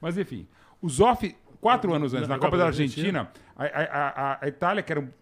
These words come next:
Speaker 1: puta time, era praticamente o time de oitenta e dois, mas jogando muito melhor e mais bonito em setenta e oito, tomou dois gols do, do meio de campo da, da Holanda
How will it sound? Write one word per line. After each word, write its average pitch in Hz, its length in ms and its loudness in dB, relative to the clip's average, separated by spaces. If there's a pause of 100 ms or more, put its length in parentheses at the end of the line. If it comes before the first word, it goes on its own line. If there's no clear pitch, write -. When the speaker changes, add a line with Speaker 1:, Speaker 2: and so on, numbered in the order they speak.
(180)
Speaker 1:
puta 285 300 2
time, 156 480 -6
era 139 120 -6
praticamente 254 440 -2
o - 20 -2
time 196 80 -4
de 185 60 -2
oitenta 170 240 -4
e - 20 -6
dois, 143 160 -4
mas 147 140 -2
jogando 160 200 -2
muito 269 220 -4
melhor 151 240 2
e - 20 0
mais 135 180 0
bonito 123 280 -4
em - 20 -8
setenta 117 380 -10
e - 20 -4
oito, 156 240 -6 (280)
tomou 190 240 0
dois 262 200 0
gols 185 200 2
do, 147 100 -8
do 135 80 -6
meio 196 160 0
de 165 80 -14
campo 160 320 -4
da, 110 140 -4
da 117 120 -4
Holanda 147 460 0